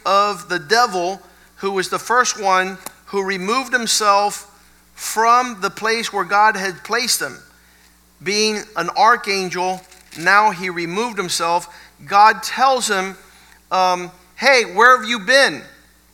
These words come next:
What, what, what is the,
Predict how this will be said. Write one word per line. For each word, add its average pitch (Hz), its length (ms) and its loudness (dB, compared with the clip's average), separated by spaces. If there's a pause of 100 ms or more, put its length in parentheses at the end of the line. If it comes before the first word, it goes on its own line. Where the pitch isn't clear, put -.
(1120)
What, 226 440 2
what, 240 280 2 (1500)
what 247 600 2
is 226 320 -6
the, 190 440 -6